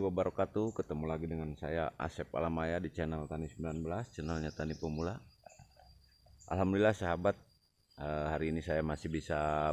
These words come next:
beraktivitas seperti biasanya dalam keadaan sehat walafiat, serta tak lupa juga saya selalu mendoakan sahabat-sahabat semua agar selalu diberikan sehat dan sukses selalu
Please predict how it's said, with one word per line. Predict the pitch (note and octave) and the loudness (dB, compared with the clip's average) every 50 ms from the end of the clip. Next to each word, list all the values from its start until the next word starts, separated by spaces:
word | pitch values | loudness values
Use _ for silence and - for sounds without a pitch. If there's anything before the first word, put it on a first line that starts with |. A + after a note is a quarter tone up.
| D2 | 0
beraktivitas | C2+ B1 B1 C#2 - - D#2 D2+ D#2+ D#2 - - D#2+ D#2 - - | 0 -2 -2 -2 -2 -6 -8 -4 -4 -4 -2 -2 -4 -4 -4 -8
seperti | - E2 C#2+ C#2 - - D2+ | -6 -6 -6 -6 -4 -2 -2
biasanya | D2+ D2+ - - D2+ D2+ E2 F2 F2+ F2+ F2+ | -2 -2 -2 -2 -2 -2 0 0 0 -2 0
dalam | F2 E2+ D2+ D2 C#2+ C#2+ D2 C#2+ C#2+ C#2+ C#2+ C#2 - - _ _ _ _ _ - - - - - - - - - - | 0 0 2 2 0 0 -2 -2 -4 -4 -6 -8 -12 -20 _ _ _ _ _ -20 -20 -20 -20 -20 -20 -20 -20 -12 -8
keadaan | - C2 C#2 C#2 C#2+ D2+ D2+ D2 | -6 -2 0 0 2 2 0 -2
sehat | - - F#2+ G2 F#2 G2+ G2+ - - | -2 -2 -2 0 0 0 0 0 0
walafiat, | F2 E2+ E2+ E2 E2+ E2+ - - E2 E2 F#2 G2+ - | 2 2 4 2 2 0 -2 -2 0 0 0 -2 -4
serta | - - - D2 - C#2 - - D#2 D2 C#2+ C#2 C2 B1 - _ _ _ - _ - | -8 -6 -4 -4 -4 -4 -4 -2 0 0 0 0 -2 -6 -10 _ _ _ -20 _ -6
tak | D2 C#2 C#2+ | -2 0 0
lupa | E2 D#2 - E2 D#2+ | 0 0 2 0 0
juga | D#2 D2+ D#2+ D#2 F2 F2 | 2 2 2 2 2 2
saya | - - D#2+ | 2 0 -4
selalu | D2+ D2 C#2+ D2+ D#2 E2 E2+ E2+ | -4 -2 0 2 2 4 4 2
mendoakan | E2 D2+ D2 D2 D2 - - E2 | 2 2 2 0 0 0 -2 -4
sahabat-sahabat | D#2 - D#2+ D2 C#2 C#2+ - - D2 C#2 C#2+ C#2+ - | -2 -2 -2 0 -2 -2 -2 -2 -4 -2 -4 -4 -6
semua | - - D2 D#2 D#2 | -6 -4 -4 -2 -2
agar | D#2 D2+ D2+ C#2+ - | -2 -2 -4 -4 -6
selalu | - - - C#2+ C#2 C#2+ D2+ D#2 D#2 | -10 -8 -4 -4 -2 -2 -2 -2 -2
diberikan | D2 C#2 C2+ - - C2+ - - C#2 C#2 C#2+ C#2 C#2 C#2+ - - | -4 -4 -4 -4 -6 -6 -6 -4 -4 -4 -4 -4 -6 -8 -10 -8
sehat | - D2+ - - - F#2 - - | -10 -10 -8 -8 -10 -10 -10 -8
dan | B1+ C#2+ D2 D2 D2 D2 C#2+ C#2+ | -6 -4 -2 -2 -2 -2 -4 -4
sukses | - C#2+ C#2 - - C2+ C2+ - - - - - | -4 -6 -8 -6 -8 -8 -8 -8 -12 -16 -14 -8
selalu | C2+ C2+ C#2 C2+ C#2+ D#2 E2+ F2 F2+ | -6 -4 -2 -2 0 0 0 0 -2